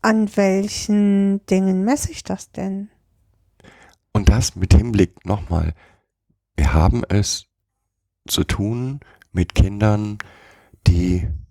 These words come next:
Speaker 2: die bindungstraumatisiert sind.
Speaker 1: Ja, oder ein unsicheres Bindungsgefüge haben.
Speaker 2: Oder, oder unsichere Bindungs-, ähm, Situationen
Speaker 1: Erlebt
Speaker 2: er-,
Speaker 1: haben.
Speaker 2: erlebt haben und das auch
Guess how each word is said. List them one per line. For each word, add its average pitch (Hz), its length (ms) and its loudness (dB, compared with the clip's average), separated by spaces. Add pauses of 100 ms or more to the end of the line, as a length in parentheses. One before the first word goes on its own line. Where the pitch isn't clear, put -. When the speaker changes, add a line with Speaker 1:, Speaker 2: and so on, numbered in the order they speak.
(360)
Speaker 2:
die 98 140 2
bindungstraumatisiert 87 1040 0
sind. 233 220 0
Speaker 1:
Ja, 196 200 0
oder 208 260 -2
ein 220 100 -4 (140)
unsicheres 220 680 -2
Bindungsgefüge 190 1120 -4
haben. 196 340 -8 (840)
Speaker 2:
Oder, 92 300 2
oder 98 300 2
unsichere 90 440 0
Bindungs-, 82 540 0
ähm, 64 300 0
Situationen - 720 -2 (680)
Speaker 1:
Erlebt 180 540 -14 (100)
Speaker 2:
er-, - 140 2
Speaker 1:
haben. - 420 -8
Speaker 2:
erlebt 87 380 6
haben 90 280 4
und 85 220 0
das 80 160 4
auch 82 240 2